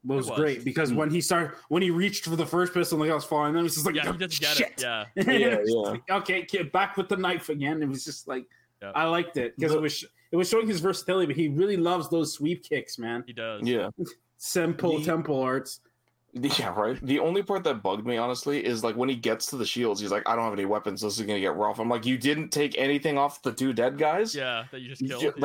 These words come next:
Speaker 3: that, mm-mm, that's weird.
Speaker 2: Yeah.
Speaker 3: Um, that was the only part that really bugged me, though. I also did like how two of the Dark Troopers have the, like, Phase One, s-, like, stun Tonfa things
Speaker 2: Yeah,
Speaker 3: that
Speaker 2: they
Speaker 3: they
Speaker 2: have
Speaker 3: have in
Speaker 2: the
Speaker 3: episode seven.
Speaker 2: traitor, traitor
Speaker 3: Yeah.
Speaker 2: protects.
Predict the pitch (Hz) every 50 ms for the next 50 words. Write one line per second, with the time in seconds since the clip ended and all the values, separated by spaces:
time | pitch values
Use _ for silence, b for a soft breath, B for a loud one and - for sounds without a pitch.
0 | 151 160 170 - - - 147 147 147 180 196 180 127 107 147 151 151 151 156 156
1 | 156 151 139 156 170 180 - - - 147 147 147 139 120 107 101 98 95 - -
2 | 117 - 104 104 101 - - - 101 101 101 101 98 - _ 139 147 147 143 120
3 | - - 123 123 117 113 110 113 110 110 107 101 92 92 98 95 98 95 95 92
4 | 92 90 95 92 92 - - 131 135 143 143 139 - 165 147 117 123 123 117 117
5 | 110 110 107 - - 110 107 101 101 95 b b b b b _ - 131 127 120
6 | 117 117 104 110 107 104 - - - 113 101 - 113 101 - - 107 104 104 101
7 | 104 107 101 _ 110 104 101 101 85 76 90 95 90 - - - - - - -
8 | - 113 110 110 107 98 98 95 95 104 107 104 104 104 104 101 101 107 _ _
9 | _ _ _ _ _ _ _ - - - - - - - - 101 104 92 90 -
10 | - - - - - - - - - 113 117 117 120 123 127 117 - - 123 127
11 | 135 139 131 - 143 135 135 131 127 - 135 131 131 143 147 160 165 160 110 -
12 | 113 107 110 113 117 - 127 117 - 113 110 110 107 107 - 104 104 117 120 135
13 | 160 - 131 131 131 123 113 - - 139 127 120 113 120 120 104 92 95 113 123
14 | _